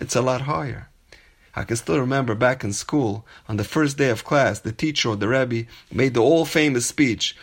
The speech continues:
"All I want to see is effort, the amelis, the hard work, be a masmid. The marks are secondary." But at the end of the year, who walked away with the honor certificates and the plaques?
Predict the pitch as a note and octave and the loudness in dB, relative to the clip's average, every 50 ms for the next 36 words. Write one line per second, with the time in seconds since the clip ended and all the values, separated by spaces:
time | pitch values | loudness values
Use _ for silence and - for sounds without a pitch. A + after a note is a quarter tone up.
0 | - - - - - - D3+ G#3 G#3 G#3 G3+ G3+ G#3 G3 G3 F#3+ - - G#3 G#3 | -18 -18 -18 -8 0 4 6 8 8 8 8 8 8 6 6 4 2 0 0 2
1 | G3+ F#3 - - - F3 G3 F#3 - - D#3 B2 G#2 F#2+ G#2 C3 C3+ C#3+ E3 F#3+ | 2 2 2 6 6 6 6 6 4 0 0 0 0 2 4 4 4 4 6 6
2 | A3 A3+ G#3 G3 E3+ C#3 C3 - - C3+ D3+ F#3+ G3+ G3+ F#3 F3 F3+ F#3+ G3+ F#3 | 6 6 6 6 4 4 2 4 4 4 6 8 8 8 8 6 4 4 4 4
3 | D#3 C#3 - C#3 C#3+ A#3 B3 A3+ G#3+ G#3+ A3 G#3 G3 - - C#3+ B2+ G#2 F#2 - | 4 2 0 0 2 4 6 6 6 8 6 6 6 2 -2 -2 0 0 -2 -2
4 | - - _ - - - - _ - C3+ D3+ F3 G3 G#3 F#3+ - - - D#3 E3+ | -8 -16 _ -20 -20 -20 -8 _ 0 4 6 8 8 6 6 2 0 0 0 0
5 | - - - G#3 G3+ - E3 C3+ A2+ G2+ F#2 F2 D#2+ C#2+ B1+ - - _ _ _ | 2 2 2 2 2 2 -2 -2 0 0 0 0 -2 -4 -6 -10 -16 _ _ _
6 | _ _ _ _ _ - - - - _ - A2+ A#2+ B2 D3 - E3+ F3+ E3+ D#3 | _ _ _ _ _ -20 -20 -20 -8 _ 0 0 2 4 4 4 4 4 2 0
7 | C#3 C3+ C#3+ D#3 E3 D#3 C3 A#2+ A#2+ D#3+ F#3+ F#3 F3 F3 E3+ D#3+ - - D3+ C#3 | -2 -2 0 2 4 4 4 4 2 0 2 4 6 6 6 4 0 0 -2 2
8 | C3+ D3 D3 D3 C#3+ C3 B2 - - - - - - - A#2 A#2 B2 - - D3 | 2 4 4 4 2 0 -2 -8 -12 -16 -18 -12 -4 -4 2 2 2 4 6 4
9 | D#3+ D#3 D3+ C#3+ C#3+ - - - - C#3+ C#3 C#3 - B2+ - - C#3 B2+ B2+ B2 | 6 6 4 2 0 -4 -6 -2 0 0 0 0 -4 -8 -2 0 0 2 0 0
10 | - - A2 G2+ F#2+ F2+ - - - C#3 D3 D#3+ D#3+ E3 - - - - - - | -2 -2 -2 -2 -2 -2 -2 4 4 6 6 6 2 -2 -4 -8 -10 -10 -10 -12